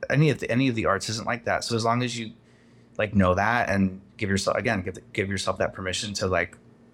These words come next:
you know, like, "Well, I did my best." Like, no one intends, like, no one goes into anything trying to not do their best or, or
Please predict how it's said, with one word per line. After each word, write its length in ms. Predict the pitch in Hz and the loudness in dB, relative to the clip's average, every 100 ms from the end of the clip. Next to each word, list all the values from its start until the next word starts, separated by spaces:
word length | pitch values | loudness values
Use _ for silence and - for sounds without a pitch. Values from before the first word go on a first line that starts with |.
| - - 101 | -20 -18 -4
you 60 | |
know, 240 | 85 101 - - | -2 -2 -4 -16
like, 100 | - | 0
"Well, 240 | 143 170 - | 2 2 0
I 60 | |
did 280 | 104 117 - | 2 0 0
my 100 | 123 | 0
best." 320 | 104 113 - | 4 2 2
Like, 200 | 104 - - - - - - | -2 -2 -18 -20 -20 -20 -4
no 100 | 131 | 2
one 120 | 127 123 | 6 6
intends, 520 | 107 113 117 113 117 | 4 6 6 6 4
like, 180 | 117 127 | 2 4
no 100 | 131 | 4
one 80 | 131 | 6
goes 200 | 117 113 | 6 4
into 240 | 113 110 | 0 0
anything 320 | 107 107 107 | -2 -4 -6
trying 360 | 98 95 101 101 | -4 0 2 0
to 260 | 107 95 92 - - - | 0 -4 -4 -14 -20 -2
not 280 | 98 95 - | 2 2 0
do 100 | 104 | 0
their 160 | 90 | 0
best 400 | 85 90 92 - | 2 2 0 -2
or, 200 | 92 90 - | -2 -2 -2
or 220 | 90 87 | -6 -6